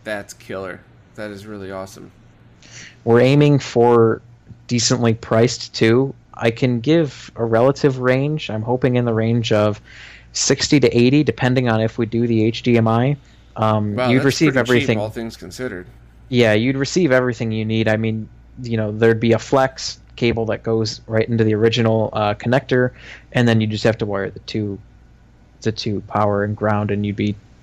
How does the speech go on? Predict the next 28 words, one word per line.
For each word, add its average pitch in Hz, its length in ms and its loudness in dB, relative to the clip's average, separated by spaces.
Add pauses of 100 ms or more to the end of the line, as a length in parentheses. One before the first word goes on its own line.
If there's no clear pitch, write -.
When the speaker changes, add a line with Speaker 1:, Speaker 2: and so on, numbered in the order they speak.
(120)
Speaker 2:
done, 107 320 2 (100)
Speaker 1:
Gotcha. 104 140 -8
Speaker 2:
essentially. 123 520 0 (520)
Speaker 1:
And 113 160 -12
thanks 135 260 -6
to 120 100 -14
Michael, 123 340 -8
now 104 160 -10
you 107 140 -12
know 107 160 -10
where 101 200 -10
not 110 300 -10
to 120 60 -16
go 101 240 -10
to 104 60 -14
get 98 180 -16
a 98 60 -16
flex - 260 -16
cable. 104 400 -14
<laughs> - 40 -20 (640)
Speaker 2:
Right, 113 400 2 (120)
yeah. 123 280 -2 (400)
<laughs> - 440 -18
After 113 240 -6
that 107 220 -6
disaster. 107 760 -2
<laughs> - 80 -18
Speaker 1:
Yeah. 117 360 -6